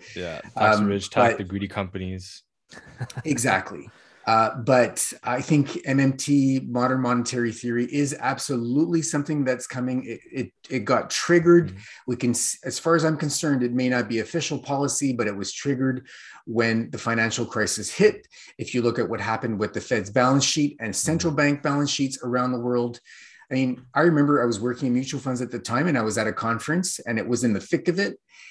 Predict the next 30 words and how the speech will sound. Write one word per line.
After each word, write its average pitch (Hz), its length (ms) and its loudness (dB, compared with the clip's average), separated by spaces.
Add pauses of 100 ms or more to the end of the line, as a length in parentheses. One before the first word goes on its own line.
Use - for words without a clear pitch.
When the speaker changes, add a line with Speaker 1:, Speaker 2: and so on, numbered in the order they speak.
(260)
Speaker 2:
And 127 340 2
one 135 120 2
of 110 80 -2
the 113 40 0
speakers, 139 560 0
who 127 80 0
was 107 240 -2
a 107 60 -4
big 107 500 -6
fund 143 300 0
manager, 104 380 0
said, 107 440 0 (380)
and 117 180 0
this 147 140 0
is 127 120 -4
sort 135 240 0
of 117 140 -4
all 139 160 -2
sort 123 220 -2
of 104 100 -4
anecdotal 113 480 2
stuff, - 480 -6 (460)
but 120 100 0
he 135 80 4
was 135 180 4
saying, 151 360 2
you 110 80 0
know, 107 380 -2 (120)
"I'm 170 240 2
hearing, 107 480 -2